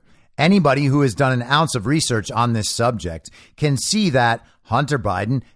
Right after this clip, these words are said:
James Biden, and Frank Biden were all absolutely intertwined with the fake President Joe Biden in the family's corrupt business dealings. They are essentially a mafia.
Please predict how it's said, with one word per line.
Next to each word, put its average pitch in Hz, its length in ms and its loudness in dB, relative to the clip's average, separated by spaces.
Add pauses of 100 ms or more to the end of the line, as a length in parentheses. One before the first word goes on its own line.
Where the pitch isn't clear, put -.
James 135 400 0
Biden, 107 440 -2 (180)
and 135 180 -2
Frank 185 380 0
Biden 98 420 -4 (220)
were 147 220 0
all 170 640 2 (800)
absolutely 185 880 0
intertwined 151 800 0 (260)
with 131 340 0
the 139 100 2
fake 175 340 -2
President 131 500 0
Joe 156 260 2
Biden 104 500 -2 (440)
in 165 280 2
the 160 120 4
family's 151 560 0
corrupt 127 480 -2
business 123 360 -2
dealings. 123 440 -4 (240)
They 135 180 0
are 127 340 2
essentially 190 800 0 (140)
a 143 140 0
mafia. 123 840 0